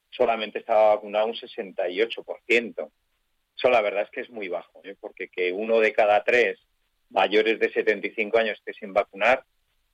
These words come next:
eh, realmente es, es preocupante. Son las personas que peor lo pasan, las que producen neumonía, las que ingresan en el hospital y las que llenan los hospitales, ¿eh? Eh, por tanto,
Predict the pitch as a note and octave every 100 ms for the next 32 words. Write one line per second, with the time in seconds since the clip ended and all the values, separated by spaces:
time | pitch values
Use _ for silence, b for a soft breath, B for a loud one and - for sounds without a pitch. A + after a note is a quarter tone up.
0 | - G2 F#2 F#2 F#2 F2+ F2 F2 F2+ F2+
1 | F2 E2+ F#2 F#2 G2 G2+ G2+ G#2+ G#2+ -
2 | - A2 - A#2 G#2+ G2+ F2+ E2 F2 -
3 | F#2 F2+ F2 - F#2 G#2 - F2+ F2+ F2
4 | E2+ - - B2+ C#3 - _ _ _ -
5 | - - G#2 F2 F#2 G2+ F#2+ F#2+ F2+ F2
6 | G#2+ A#2+ A#2 - E2+ - - G2 F#2+ F#2+
7 | - - A#2+ B2 _ _ - G2 F#2+ -
8 | F#2+ A2+ F#2+ F2 F2 F#2 _ - C#3 -
9 | - - G#2 A#2+ G2 F#2+ E2+ G#2+ - G2
10 | F#2+ A2+ A#2